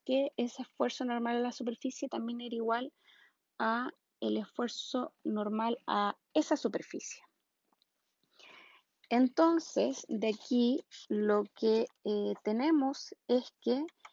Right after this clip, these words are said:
el esfuerzo normal en un fluido estático, porque estamos, eh, ¿cierto?, haciendo ese supuesto que el fluido está en reposo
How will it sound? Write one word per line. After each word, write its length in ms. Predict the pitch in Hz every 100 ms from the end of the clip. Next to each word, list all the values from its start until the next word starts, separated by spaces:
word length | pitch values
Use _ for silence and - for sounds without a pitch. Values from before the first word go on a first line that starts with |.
| _ - -
el 140 | 220
esfuerzo 500 | 220 - 285 285 302
normal 720 | 285 247 226 220 247 320 339
en 160 | - 233
un 100 | 269
fluido 340 | - 269 262
estático, 840 | 269 _ 254 - - 202 - 220 349 _ _ _ _ -
porque 240 | 208 -
estamos, 400 | - 226 226 254 - _ -
eh, 320 | 190 190 208 -
¿cierto?, 680 | - 226 220 - - 240 302 _ - _ _ _ _ _ _ _ -
haciendo 760 | 202 - - 220 220 214 220 -
ese 240 | 208 226
supuesto 560 | 214 214 269 269 - 202
que 100 | -
el 80 | 190
fluido 240 | 208 208
está 200 | 208 208
en 120 | 208
reposo 600 | 196 185 240 285 - 220